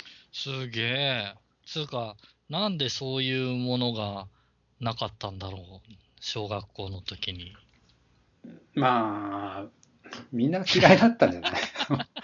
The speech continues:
Speaker 2: <laughs> 親とかも。
Speaker 1: あ、まあ。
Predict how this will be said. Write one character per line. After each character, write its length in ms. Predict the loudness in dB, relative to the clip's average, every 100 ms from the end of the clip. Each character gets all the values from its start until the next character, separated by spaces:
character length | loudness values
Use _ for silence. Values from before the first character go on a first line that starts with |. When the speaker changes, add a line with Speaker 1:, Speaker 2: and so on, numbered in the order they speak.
| -10
Speaker 2:
<laughs> 760 | -6 -4 -2 -2 -2 -4 -10 -2
親 260 | 4 4
と 120 | 2
か 140 | -2 -4
も。 40 | -8 -14 -12 -14 -14 -20 -20 _ -20 _ -14 -14 -10 -8
Speaker 1:
あ、 160 | -6 -2
ま 140 | 0
あ。 60 | -2